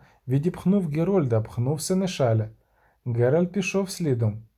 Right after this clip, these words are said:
але все одно зумів дістатися лише до порога кімнати, за спини кількох згромаджених тут придворних. Подальший шлях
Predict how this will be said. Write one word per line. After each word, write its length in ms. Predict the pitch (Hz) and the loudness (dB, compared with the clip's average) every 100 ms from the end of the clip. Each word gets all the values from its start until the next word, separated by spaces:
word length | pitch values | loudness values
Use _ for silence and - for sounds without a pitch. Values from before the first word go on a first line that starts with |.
| _ - | _ -8
але 300 | 117 120 127 | -4 -2 -2
все 240 | 120 - | -4 -2
одно 300 | 135 135 190 | -2 0 0
зумів 340 | 185 156 170 170 | 0 0 0 0
дістатися 640 | 135 113 165 175 - 147 | -2 -2 -2 -2 -2 -2
лише 280 | 139 165 151 | -2 -2 -2
до 140 | 139 | -2
порога 360 | 131 156 151 147 | -2 -2 0 -2
кімнати, 680 | - 170 165 120 113 107 - _ _ _ _ | -4 -4 -2 -2 -2 -6 -10 _ _ _ _
за 200 | 120 117 | -2 2
спини 380 | 147 - 214 226 | 0 0 0 0
кількох 460 | - 190 175 185 180 | -2 -4 0 0 0
згромаджених 680 | 131 139 127 131 135 170 - | 0 2 2 0 0 -2 -4
тут 260 | 135 120 | -4 -4
придворних. 580 | 147 151 139 117 107 101 - _ _ _ _ _ _ - | -4 -4 0 2 0 -2 -10 _ _ _ _ _ _ -8
Подальший 520 | 120 127 131 - 120 | 0 4 2 2 -4
шлях 460 | 110 143 190 185 | -2 0 0 -2